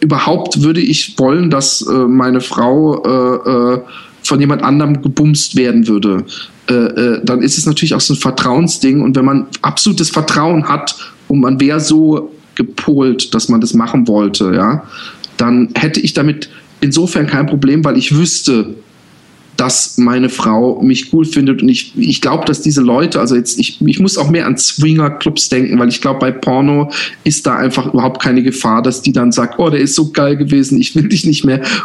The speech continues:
Oder dass man da eifersüchtig in, insofern werden könnte. Ich glaub eher, dass es mich stören würde, dass meine Frau so erniedrigt wird und wie so ein Stück Fleisch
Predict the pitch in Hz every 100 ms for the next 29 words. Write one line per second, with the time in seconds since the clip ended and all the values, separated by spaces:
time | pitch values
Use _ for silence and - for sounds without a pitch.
0 | - 135 123 127 151 135 - 139 160 170
1 | 151 156 - - - - - - - 143
2 | 147 143 143 156 160 147 135 131 123 135
3 | 139 151 127 - - 110 131 156 160 151
4 | 151 147 - - 143 170 151 147 139 139
5 | - - 120 - 127 127 - 120 143 147
6 | 143 143 147 147 156 - 147 139 123 131
7 | 127 127 - 131 - 120 123 131 - -